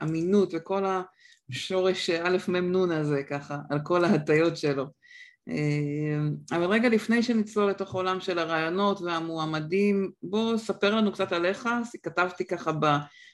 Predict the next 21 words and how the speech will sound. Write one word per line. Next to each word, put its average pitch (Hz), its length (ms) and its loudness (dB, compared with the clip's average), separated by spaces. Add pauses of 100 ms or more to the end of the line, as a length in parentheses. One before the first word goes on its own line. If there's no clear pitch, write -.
(180)
בפרומו, 180 600 6
בהזמנה 170 560 2
להיום, 180 380 0
שעברת 170 520 -4
מסלול, 170 640 0
אה, 180 80 4
מקצועי 160 520 0
מאוד, 165 360 -4
אה, 165 400 0
מעניין. 156 680 0 (420)
ספר 175 360 -2
לנו 190 160 0
קצת 180 400 -4
על 170 220 -2
ה-, 151 420 0 (100)
על 151 120 -4
התהליך 151 500 0
שעברת 175 480 -4
עד 156 160 -2
שהגעת 170 400 -4
לאנגארד, 160 600 -2